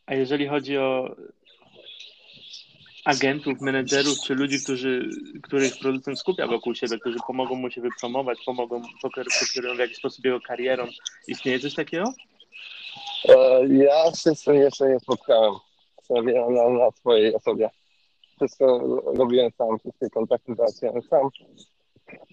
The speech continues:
Speaker 2: No, nie miałem nikogo od tego.
Speaker 1: Czy jesteś, jesteś sam, musisz jakoś sobie radzić, musisz wszystko ogarnąć dookoła od
Speaker 2: No, jestem
Speaker 1: marketingu?
Speaker 2: self-made'em.
Speaker 1: Słucham?
Speaker 2: Jestem self-made'em.
Speaker 1: <laughs>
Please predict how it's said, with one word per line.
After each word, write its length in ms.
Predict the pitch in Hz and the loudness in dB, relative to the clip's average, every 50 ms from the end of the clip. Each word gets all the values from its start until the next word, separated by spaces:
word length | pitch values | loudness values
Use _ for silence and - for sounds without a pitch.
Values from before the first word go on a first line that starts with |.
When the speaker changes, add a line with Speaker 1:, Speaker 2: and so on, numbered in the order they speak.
| - - - - - - - | -20 -18 -18 -18 -12 -4 0
Speaker 2:
No, 160 | - - - - - - - | 0 0 0 -2 -6 -8 0
nie 160 | 135 160 180 | 2 4 4
miałem 260 | 175 165 151 131 123 | 6 6 6 6 4
nikogo 320 | 131 123 - 135 131 127 123 | 4 2 2 0 2 2 2
od 140 | 127 - | 2 2
tego. 260 | - 147 131 127 135 - - - - - - - - _ _ _ _ _ _ _ _ _ _ _ _ _ _ _ _ _ _ _ _ _ _ _ _ - - _ _ - | 2 2 4 4 2 0 -2 -8 -20 -20 -20 -20 -20 _ _ _ _ _ _ _ _ _ _ _ _ _ _ _ _ _ _ _ _ _ _ _ _ -20 -20 _ _ -6
Speaker 1:
Czy 100 | - 151 | -4 -4
jesteś, 260 | 143 135 143 135 - _ - - - - - - - - - - - _ _ - - - - - | -4 -2 -4 -8 -8 _ -20 -20 -20 -18 -18 -18 -18 -20 -20 -20 -20 _ _ -20 -20 -20 -10 -4
jesteś 320 | - - - - - - | -2 -2 -2 -2 -4 -4
sam, 200 | - - 160 170 - 147 147 | -2 0 0 2 0 0 -2
musisz 320 | 147 139 - 151 139 - | -6 -6 -6 -6 -4 -2
jakoś 220 | 151 139 131 135 - | -2 -2 -2 -4 2
sobie 240 | - 147 135 131 | 4 4 4 4
radzić, 260 | 127 135 139 135 131 135 | 2 0 -2 -2 -4 -6
musisz 240 | 135 127 127 135 | -6 -6 -6 -6
wszystko 260 | - - - - - 131 | -6 -6 -6 -2 0 0
ogarnąć 400 | 127 120 120 123 123 139 120 117 | 0 0 -2 -2 -2 -2 0 2
dookoła 400 | 127 123 120 - - 131 127 120 | 2 2 2 0 -2 0 2 2
od 140 | 120 127 | 2 0
Speaker 2:
No, 100 | 120 120 | 2 2
jestem 180 | 139 151 143 131 | 4 4 4 2
Speaker 1:
marketingu? 220 | - - 139 135 | -2 -4 -4 -4
Speaker 2:
self-made'em. 640 | 127 127 127 - 135 151 143 139 135 - - - 202 - - - - - - - 139 - - 139 - - 170 - _ _ _ _ _ _ _ _ _ _ _ | -4 -4 -6 -2 2 2 4 4 4 2 0 -2 -4 -4 -6 -12 -20 -16 -12 -12 -2 0 0 2 4 2 2 0 _ _ _ _ _ _ _ _ _ _ _
Speaker 1:
Słucham? 320 | - - 135 143 190 - - - _ _ - - - - - - - - - | -8 -4 -2 0 0 -2 -4 -10 _ _ -20 -8 0 0 0 0 0 0 0
Speaker 2:
Jestem 240 | - 131 - - 147 143 | 2 2 4 4 2 4
self-made'em. 720 | - - 151 156 143 151 147 151 139 127 113 107 95 98 95 - - _ _ - - - - - - _ _ _ _ _ _ - - - _ _ _ | 6 6 6 6 6 4 4 4 6 6 4 4 2 0 -2 -6 -10 _ _ -20 -20 -20 -20 -20 -20 _ _ _ _ _ _ -20 -20 -20 _ _ _
Speaker 1:
<laughs> 60 | 139 | -14